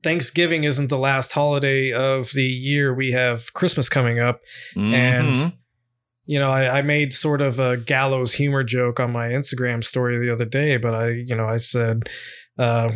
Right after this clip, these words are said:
Speaker 1: "Wait until December twenty-fourth to do all your Christmas shopping
Speaker 2: <laughs>
Speaker 1: because you might save a couple of bucks."
Speaker 2: Right.
Speaker 1: Um,
Speaker 2: <laughs>
Speaker 1: and I mean that. Uh, the, the, so Thanksgiving is happening, what, on the twenty-fifth, I think it is?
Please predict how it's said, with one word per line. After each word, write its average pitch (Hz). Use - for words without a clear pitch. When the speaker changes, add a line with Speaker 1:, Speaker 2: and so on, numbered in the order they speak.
Speaker 1:
"Wait 143
until 139
December 143
twenty-fourth 143
to 131
do 131
all 127
your 123
Christmas 127
shopping 113
Speaker 2:
<laughs> -
Speaker 1:
because 123
you 123
might 120
save 127
a 120
couple 117
of 110
bucks." 123
Speaker 2:
Right. 90
Speaker 1:
Um, 113
Speaker 2:
<laughs> -
Speaker 1:
and 139
I 139
mean 170
that. 120
Uh, 135
the, 143
the, 131
so 143
Thanksgiving 160
is 131
happening, 131
what, 117
on 110
the 113
twenty-fifth, 143
I 151
think 156
it 151
is? 156